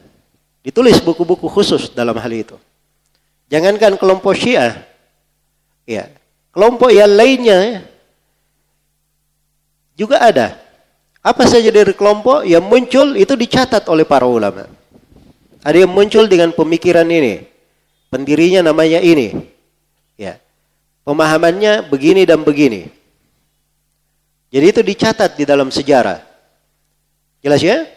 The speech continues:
Jadi referensi di dalam memahami keyakinan Syiah itu ada dua. Yang pertama, buku-buku orang Syiah sendiri. Kemudian yang kedua, nukilan-nukilan para ulama yang terpercaya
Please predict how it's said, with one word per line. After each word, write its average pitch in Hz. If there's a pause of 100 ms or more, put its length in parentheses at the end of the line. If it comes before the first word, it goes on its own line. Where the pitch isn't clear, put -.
(600)
Jadi 208
referensi 214
di 180
dalam 170
memahami 185
keyakinan 185
Syiah 175 (560)
itu 147
ada 165
dua. 139 (1300)
Yang 151
pertama, 208
buku-buku 208
orang 202
Syiah 202
sendiri. 143 (1400)
Kemudian 196
yang 208
kedua, 208
nukilan-nukilan 226
para 214
ulama 196
yang 160
terpercaya 202